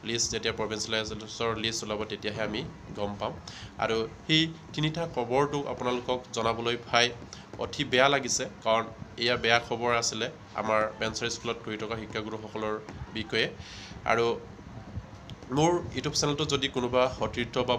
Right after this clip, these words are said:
বন্ধুৱে নতুনকৈ চাই আছে, তেন্তে নিশ্চয় like, comment, শ্বেয়াৰ, ছাবস্ক্ৰাইব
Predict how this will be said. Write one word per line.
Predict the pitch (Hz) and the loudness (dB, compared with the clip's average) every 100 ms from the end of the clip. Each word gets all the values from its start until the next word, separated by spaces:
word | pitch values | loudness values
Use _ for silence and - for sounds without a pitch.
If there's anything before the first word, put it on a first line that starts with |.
| 107 | 2
বন্ধুৱে | 113 120 120 | 0 0 0
নতুনকৈ | 101 113 117 113 | -2 -4 -2 0
চাই | 113 | 0
আছে, | 113 113 | 0 -2
তেন্তে | 110 117 110 | -2 -2 -2
নিশ্চয় | - 117 110 | 0 2 2
like, | 110 107 | 2 0
comment, | 113 110 110 - | -2 -2 0 0
শ্বেয়াৰ, | 113 110 110 - | 0 0 -2 0
ছাবস্ক্ৰাইব | 113 110 - 131 127 | 0 -2 0 4 4